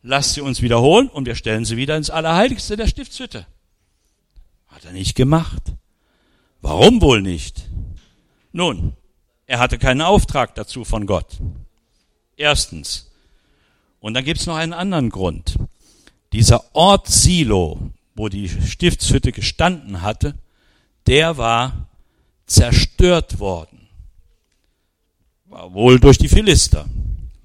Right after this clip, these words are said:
Damals bei jener, vermutlich bei jener verlorenen Schlacht. Archäologische Ausgrabungen haben f-,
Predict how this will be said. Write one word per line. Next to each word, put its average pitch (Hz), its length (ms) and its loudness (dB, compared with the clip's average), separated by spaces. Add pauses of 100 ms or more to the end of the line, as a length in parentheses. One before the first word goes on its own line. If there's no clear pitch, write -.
(480)
Damals 110 400 -6
bei 110 140 -16
jener, 117 400 -8 (240)
vermutlich 135 580 -6
bei 110 120 0
jener 120 280 -4
verlorenen 113 460 -10
Schlacht. 123 320 -4 (720)
Archäologische 175 720 8
Ausgrabungen 92 880 0
haben 147 200 -2
f-, - 240 -6